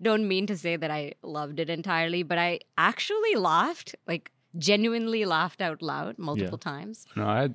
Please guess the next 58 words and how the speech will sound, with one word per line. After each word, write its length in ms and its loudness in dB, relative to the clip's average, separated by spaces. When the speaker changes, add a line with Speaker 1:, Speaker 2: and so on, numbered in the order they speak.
Speaker 3:
I 100 0
was 160 4
exactly 400 -2
the 80 0
same, 300 2
Speaker 1:
Yeah. 180 2
Speaker 3:
'cause 300 -2
although 240 6
I 60 6
did 180 2
like 340 6
Force 240 -2
Majeure 360 2
quite 260 2
a 80 2
bit, 400 4
I 140 -2
wasn't 420 0
in, 240 -2
a 320 0
fan 240 0
of 120 -4
the, 380 -2
the 60 -4
Square 420 2
at 60 -2
all, 260 6
so 160 -4
I 60 0
also 300 -2
went 180 0
with 80 -2
low 180 4
expectations. 800 -2
I 60 -4
had 80 2
a 60 0
great 480 -8
time. 320 -4
It's 320 -8
two 240 8
and 120 10
a 40 8
half 280 8
Speaker 1:
<laughs> 80 8
Speaker 3:
hours 220 6
that 160 0
really 320 2
fly 400 0
by. 360 0
And 600 -4
were 140 -2
you 120 2
in 100 2
the 100 0
Debussy 480 2
screening? 520 2
Speaker 1:
Yes. 360 0